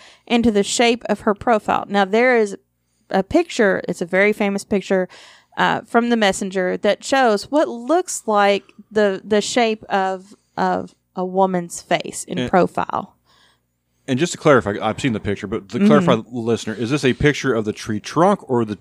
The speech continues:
Speaker 2: or the entirety of the tree, leaves and all?
Speaker 1: This would be the leaves and all,
Speaker 2: Hmm.
Speaker 1: not the tree trunk. So, um, but, I mean, the question is, has always been that, you know, was it a suicide or was she murdered? And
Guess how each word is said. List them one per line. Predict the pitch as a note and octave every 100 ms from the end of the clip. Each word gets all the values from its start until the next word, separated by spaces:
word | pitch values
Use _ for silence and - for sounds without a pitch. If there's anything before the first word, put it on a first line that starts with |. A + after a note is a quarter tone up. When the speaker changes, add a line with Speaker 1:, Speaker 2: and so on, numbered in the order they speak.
| _
Speaker 2:
or | A#2 G#2
the | G#2
entirety | F#2 A#2 A#2 G#2+
of | G2
the |
tree, | G2 G#2+
leaves | G2+ A#2 A2 G#2+ F#2+
and | G2+
all? | F2+ - A#3
Speaker 1:
This | C#4+ C#4+
would | C4+ A3
be | A#3
the | G#3+
leaves | G3+ G3 F#3+ F#3
and | F#3
all, | E3+ - F#3+
Speaker 2:
Hmm. |
Speaker 1:
not | G#3 G3+
the | A#3
tree | - A3+ G#3+
trunk. | - D#3+ - - - -
So, | - F#3+ E3+ E3+ - -
um, | G3 D3+ D#3 A3 _ _ _ _ _ _ _ _ _ -
but, | A3 A#3 - -
I |
mean, | A3 G#3 G3+ G3+ A3
the | A3 G#3+
question | - D#4 C#4+ D#4 - A#3 G#3+ G3 - _ _ _ G#3
is, | G3 F#3+ F#3+ - - _
has | F3 F#3 A3+
always | A3+ A#3 A3 G3+
been | - G3+ F#3+ F#3
that, | F3+ F3+ F3 G3
you |
know, | F#3 F3 F3 F#3
was | G3 G3 G3+ F#3+
it | E3+
a | F3
suicide | - A#3+ F#3+ G3 F#3 F#3
or |
was | F3+ F3 E3
she | - F3+
murdered? | F3+ A3 G#3+ E3+ E3+
And | F3 E3+